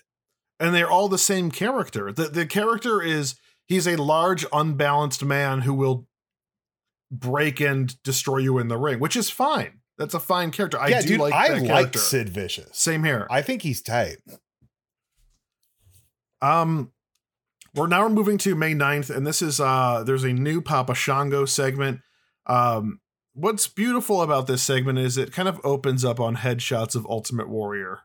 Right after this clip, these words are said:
Speaker 1: Um, pick, like, printed out headshots of Ultimate Warrior that have been
Speaker 2: Mm.
Speaker 1: set on fire, and Papa Shango is putting a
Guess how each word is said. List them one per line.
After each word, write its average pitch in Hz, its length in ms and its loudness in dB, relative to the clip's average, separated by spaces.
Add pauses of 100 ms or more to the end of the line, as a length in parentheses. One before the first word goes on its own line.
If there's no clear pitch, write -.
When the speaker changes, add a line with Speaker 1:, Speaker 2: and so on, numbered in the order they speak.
(160)
Speaker 1:
Um, 101 540 -4 (240)
pick, 214 260 -4
like, 175 200 -6 (760)
printed 226 320 -2
out 214 240 0
headshots 175 640 0
of 160 120 -2
Ultimate 160 260 -4
Warrior 135 380 0 (260)
that 139 120 2
have 131 120 2
been 135 140 0
Speaker 2:
Mm. 127 40 -2
Speaker 1:
set - 320 0
on 143 220 2
fire, 117 640 -2 (580)
and 139 500 2 (1200)
Papa 214 240 0
Shango 226 340 2
is 175 100 -2
putting 175 360 -2
a 127 320 0